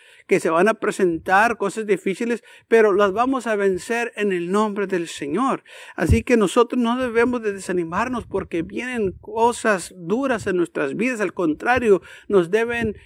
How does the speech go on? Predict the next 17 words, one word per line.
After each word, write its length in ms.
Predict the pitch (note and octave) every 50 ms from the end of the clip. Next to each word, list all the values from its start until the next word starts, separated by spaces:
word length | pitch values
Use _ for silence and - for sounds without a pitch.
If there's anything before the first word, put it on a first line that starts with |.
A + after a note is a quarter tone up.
| _ -
de 300 | - G3 G3 G3 G3 F#3
ayudar 680 | - - G3 F#3+ F#3 F3+ F3 F3+ E3 D#3 G3 A3 A#3+ A#3+
a 40 |
afirmarnos 880 | G#3+ - - F3+ E3+ D#3+ E3 F3 F#3 G3+ A3+ A#3 A3+ G#3 G3 D#3 D3 D3+
más, 480 | D#3 E3 F3+ G#3 A3+ A#3 A3+ G3 - _
a 100 | - F#3
orar 400 | E3+ E3+ E3+ F#3 G#3 A3 G#3+ G3
más, 480 | F3 E3 E3+ F#3+ A3 A#3 A3+ A3 G3 -
a 80 | - G3
buscar 540 | F3 E3 E3 D#3+ - - - G#3 G#3 G#3 G3
más 260 | G3 G3+ G#3 G3+ F#3
de 140 | F3 E3+ D#3
Dios 320 | D3+ F3 A3 B3 C4+ -
cuando 260 | - G3+ F#3+ E3 E3+
vienen 300 | E3 F#3 G3+ G3+ G#3 G3+
estas 260 | G#3 F#3 - E3 - -
cosas. 380 | - A3 A#3+ A3+ A3+ G3 E3+